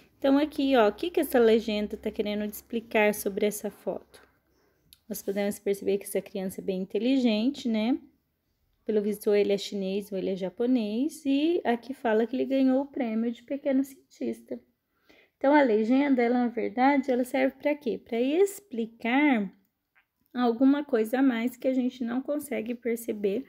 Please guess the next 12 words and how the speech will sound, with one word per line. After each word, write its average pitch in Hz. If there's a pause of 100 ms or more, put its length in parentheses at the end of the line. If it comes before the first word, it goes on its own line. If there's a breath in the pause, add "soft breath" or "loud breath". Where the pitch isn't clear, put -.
(380 soft breath)
somente 233
pela 233
foto, 208 (560 soft breath)
né? 247
Olhando 214
é 214
somente 240
essa 214
criança 226 (360)
ou 214
esse 208
rapaz, 226